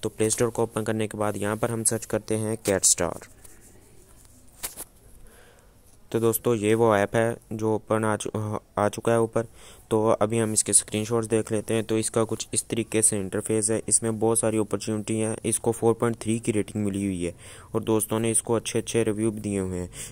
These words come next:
तो अभी हम About ऐप में चलते हैं और इस ऐप के बारे में जानते हैं। What's new? K Y C certification adds specific certification rules. Open the inner page of the e-wallet and you can click to view the detail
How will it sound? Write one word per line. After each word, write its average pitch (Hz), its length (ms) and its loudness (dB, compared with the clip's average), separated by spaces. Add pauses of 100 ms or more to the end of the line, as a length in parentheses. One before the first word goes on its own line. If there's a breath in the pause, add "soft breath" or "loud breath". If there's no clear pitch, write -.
तो 110 120 4
अभी 107 160 2
हम 110 240 2
About 98 240 4
ऐप 110 100 4
में 113 100 0
चलते 107 300 -2
हैं 113 60 4
और 107 80 2
इस 104 160 2
ऐप 98 140 0
के - 120 -2
बारे 101 220 2
में 107 140 0
जानते 90 360 0
हैं। 80 140 -4 (2250)
What's 107 360 2
new? 85 280 0 (180)
K 110 160 8
Y 110 160 6
C 110 140 -2
certification 107 720 -2
adds 101 240 0
specific - 420 -2
certification 104 720 0
rules. 87 320 -2 (360 loud breath)
Open 117 300 4
the 113 160 0
inner 113 160 0
page 107 300 0
of 104 180 -2
the 113 160 0
e-wallet 107 640 0
and 104 180 -2
you 98 80 -6
can 101 280 -4
click 110 220 -4 (140)
to 110 300 2
view 110 240 2
the 110 100 4
detail 104 320 2